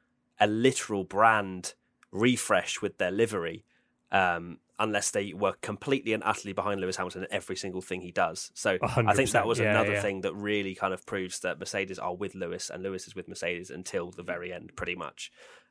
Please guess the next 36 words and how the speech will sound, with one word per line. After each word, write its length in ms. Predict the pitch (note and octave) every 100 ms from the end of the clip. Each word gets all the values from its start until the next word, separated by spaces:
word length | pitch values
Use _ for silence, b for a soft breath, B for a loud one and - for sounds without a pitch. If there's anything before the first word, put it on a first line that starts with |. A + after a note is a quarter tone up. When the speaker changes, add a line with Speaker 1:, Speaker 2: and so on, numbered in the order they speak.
| -
Speaker 1:
Um, 400 | F2+ F2 F2 E2
so, 240 | - G#2+ G2+
so 120 | -
yeah, 120 | B2+ G#2+
it's 80 |
gonna 140 | - D#3+
be 60 |
interesting 380 | C#3 C3+ A#2+ A2+
to 80 | G#2+
see 160 | - A#2
what, 200 | G#2+ -
what 140 | -
Lewis 180 | A2 G#2+
decides 360 | G2+ A2 G2 -
to 80 |
do, 220 | - A2 A#2+
whether 240 | G#2+ G#2+
it's 140 | F#2
a 60 | G2+
case 300 | - G2 -
of, 120 | G2
you 80 | G2
know, 100 | F2+
getting 220 | F2+ D#2+ -
eight 220 | F#2+ F2
world 220 | F#2 F#2+
titles 420 | - F#2 - F#2+
and 100 | F#2+
then 120 | F#2 F#2+
he'll 220 | F#2 F#2+
hang 160 | G2 G2
up 160 | F#2 -
his, 200 | F#2 - _ _
his 120 | F2+
boots. 360 | - A2 B2 -
But 200 | G2